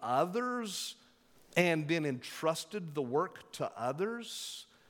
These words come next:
Acts chapter six is the first example of that. Remember where there were widows that were not being cared for, and the apostles said, "Whoa, whoa, wait a minute. We can't do all of this by ourselves because God has called us to give ourselves to prayer and to the word, the ministry of the word."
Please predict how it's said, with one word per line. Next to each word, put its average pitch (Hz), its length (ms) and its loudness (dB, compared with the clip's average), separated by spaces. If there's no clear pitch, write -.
Acts 160 220 4
chapter 170 340 0
six 208 400 -2
is 139 120 -8
the 123 80 -8
first 175 340 -4
example 165 560 -2
of 175 80 -2
that. 175 260 0
Remember 160 600 -2
where 139 380 4
there 151 100 4
were 131 140 6
widows 165 460 2
that 147 100 0
were 120 120 -4
not 147 260 -2
being 139 240 -2
cared 175 400 -6
for, 190 380 0
and 131 200 -4
the 123 80 -2
apostles 151 500 -2
said, 127 220 -4
"Whoa, 180 180 2
whoa, 185 140 4
wait 196 220 2
a 180 40 0
minute. 110 200 -4
We 175 120 -2
can't 269 280 -6
do 151 140 0
all 104 220 0
of 82 100 -10
this - 480 -10
by 101 160 -4
ourselves 147 580 -6
because 117 440 -8
God 120 280 -4
has 156 120 -8
called 143 340 -2
us 180 180 -4
to 123 100 -14
give 139 200 -4
ourselves 143 520 -4
to 123 180 -8
prayer 185 500 -4
and 175 140 -2
to 170 80 0
the 156 100 -2
word, 156 400 -4
the 104 100 -6
ministry 160 500 -4
of 127 120 -6
the 117 80 -8
word." 143 480 -4